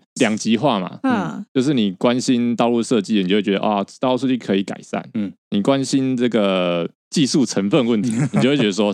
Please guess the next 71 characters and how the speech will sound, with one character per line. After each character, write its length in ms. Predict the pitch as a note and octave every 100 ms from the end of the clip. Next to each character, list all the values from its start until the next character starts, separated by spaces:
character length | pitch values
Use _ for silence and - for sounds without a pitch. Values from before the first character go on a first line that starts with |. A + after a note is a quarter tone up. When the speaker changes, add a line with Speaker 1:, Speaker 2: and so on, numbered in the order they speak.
| - _ _ -
Speaker 1:
这 100 | F3+
个 160 | A#2
就 140 | G2+ A#2
自 160 | -
己， 100 | A#2
就 140 | F#2+ F3
猴 240 | G2 G2
子。 180 | - -
Speaker 3:
哦， 60 | G2
哦， 300 | G2+ G#2 A2+
OK，OK。 480 | G#2+ A2+ A#2 - A2+
Speaker 1:
对， 100 | B2
对， 320 | A2+ G#2+ G2
对。 40 | - _ -
所 100 | G3
以 40 |
大 120 | G3+ F#3+
家 120 | G3
在 0 |
讨 140 | C#3+
论， 100 | D3 C#3+ -
讨 140 | A2
论 100 | B2+
这 60 | E3
件 100 | E3
事 180 | E3 B2
情 120 | G2+
的 40 |
时 40 | A#2
候， 60 |
都 40 | C3+
陷 220 | - C#3+
入 140 | B2+ B2+
一 80 |
种， 220 | G#2+ G2 F#2
呃， 220 | F2+ E2+ - _ _
比 80 | F#2
较 120 | C3+
自 300 | B2 - B2+
负 200 | G2+ A2+
的 240 | F#2+ F#2+ -
情 200 | - F#2+
况 180 | A2 G2
当 180 | F#2 F2
中， 180 | F2+ - - G#2+
Speaker 3:
嗯。 80 | G2
Speaker 1:
都 120 | C#3
觉 140 | A2
得 80 | F#2
自 140 | F2 A#2
己 40 |
的 120 | F#2
想 180 | - F2+
法 120 | F2
是 60 | F2+
最 200 | G#2 D#2+
屌 200 | - -
的。 40 | _ _ _ -
Speaker 3:
嗯。 100 | G#2 G2+ -
Speaker 1:
而 100 | C#3+
且 100 | D3+
这 80 | C#3+
种 160 | C#3+
很 120 | A2+
奇 160 | F#2 G2
怪 100 | B2+
的 40 | G#2+
事 100 | B2
情， 80 |
就 80 | G#2
是 220 | A2 A2